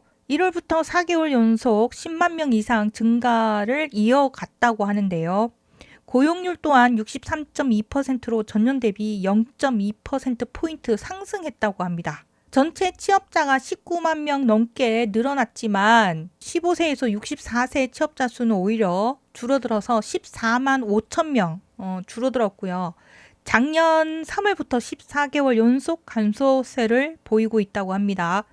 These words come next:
연령대별로는 육십 세 이상 고령층에서만 삼십사만 명 늘어난 반면, 이십 대에서는 십칠만 구천 명이 줄어들면서 가장 큰 폭의 하락을 기록했다고 합니다.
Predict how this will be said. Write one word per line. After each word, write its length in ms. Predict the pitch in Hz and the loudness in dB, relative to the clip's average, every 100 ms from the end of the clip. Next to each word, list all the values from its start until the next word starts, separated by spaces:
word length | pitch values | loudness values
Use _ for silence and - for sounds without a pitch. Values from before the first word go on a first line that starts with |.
| _ - - - _ | _ -20 -20 -20 _
연령대별로는 880 | 220 254 339 339 320 294 277 269 240 | 4 6 4 2 0 0 0 0 0
육십 280 | 202 - - | 0 -6 -6
세 160 | - | -2
이상 320 | 240 202 233 214 | -2 0 0 0
고령층에서만 960 | - 220 294 - 285 240 220 220 202 | 0 0 -2 -6 -6 -2 -2 -2 -4
삼십사만 1160 | 175 - 320 311 320 - - 202 208 233 254 262 | -6 -10 -10 -8 -10 -10 -10 -2 0 0 0 0
명 200 | 254 226 | 0 -2
늘어난 380 | 190 214 202 190 | -2 -2 -2 -4
반면, 600 | 175 175 170 175 220 254 _ _ _ | -4 -4 -4 -2 -4 -6 _ _ _
이십 420 | 208 240 320 - | -2 -2 -4 -6
대에서는 720 | 254 233 196 214 226 269 170 - _ _ _ - _ _ | 0 0 0 -2 0 0 -2 -8 _ _ _ -20 _ _
십칠만 580 | _ - - - 370 339 | _ -8 -6 -6 -2 -4
구천 360 | 311 226 - 330 | -4 -8 -4 -4
명이 260 | 294 277 226 | -2 -2 -4
줄어들면서 800 | - 220 214 208 180 175 185 185 | -2 -2 -2 -2 -2 -4 -6 -6
가장 320 | - 202 247 | -12 -4 -4
큰 280 | - - 320 | -4 -14 -14
폭의 1080 | - 311 285 277 269 262 254 _ 202 214 240 | -10 -4 -2 -2 -2 -4 -8 _ -2 -2 -4
하락을 520 | - 277 269 240 240 | -4 -4 -2 0 -2
기록했다고 920 | 233 202 208 - - - - 202 226 | -2 -4 -4 -4 -14 -8 -4 -2 -2
합니다. 460 | 233 214 190 160 160 | -2 -2 -2 -6 -10